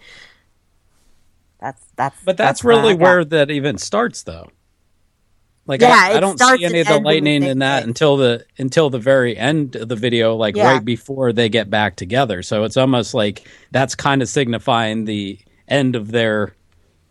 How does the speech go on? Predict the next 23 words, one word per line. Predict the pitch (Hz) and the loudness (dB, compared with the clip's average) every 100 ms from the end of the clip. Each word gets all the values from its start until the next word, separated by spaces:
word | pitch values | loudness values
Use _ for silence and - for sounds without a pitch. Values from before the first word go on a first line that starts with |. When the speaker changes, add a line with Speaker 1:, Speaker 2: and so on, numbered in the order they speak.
| _ | _
Speaker 2:
you | 117 | -12
know, | 107 98 98 | -10 -12 -6
bad | 107 131 123 | 0 0 0
relationship, | 117 113 127 135 110 101 117 113 | -2 0 0 -2 -6 -4 -4 -4
and | 110 110 104 104 | -6 -4 -4 -6
now | 107 113 | -2 0
all | 113 | 0
of | |
a | 104 | -2
sudden | - 120 110 | -2 0 -2
at | |
the | 101 104 | -4 -2
end | 120 113 | 0 -2
he | 117 | -4
pulls | 107 120 107 95 | -6 -4 -4 -2
up | 123 131 - | -2 -2 -6
and | 101 98 | -4 -4
they're | 95 98 | -4 -4
gonna | 101 98 92 98 - | -2 -4 -6 -8 -4
get | 113 | -2
back | 104 98 92 | 0 -2 -2
together | 92 120 104 | -2 -2 -2
again. | 90 85 80 | -4 -8 -14